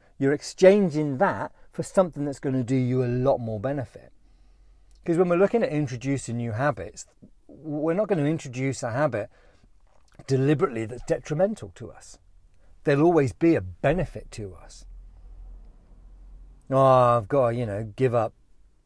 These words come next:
eating pies." You know, well, there's probably a reason for that, because either you're overweight or your cholesterol's through your roof, or you've got a risk of heart disease, or,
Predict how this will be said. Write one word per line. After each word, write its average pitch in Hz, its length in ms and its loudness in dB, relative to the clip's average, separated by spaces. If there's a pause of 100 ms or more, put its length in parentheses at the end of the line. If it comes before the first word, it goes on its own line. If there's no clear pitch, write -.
(260)
eating 123 300 -6
pies." 98 580 -4 (300)
You 123 80 -12
know, 107 320 -14 (140)
well, 131 180 -8
there's 131 120 -12
probably 139 380 -2
a 131 80 -2
reason 135 380 -2
for 90 100 -16
that, 113 220 -6 (140)
because 143 440 -2
either 127 260 0
you're 117 220 -6
overweight 110 480 -4
or 113 80 -10
your 110 140 -8
cholesterol's 117 520 -8
through 110 200 -10
your 98 160 -8
roof, 110 260 -10
or 123 60 -10
you've 104 120 -10
got 110 120 -6
a - 20 -8
risk 110 260 -10
of 104 80 -10
heart 104 240 -10
disease, 104 360 -10
or, 101 180 -10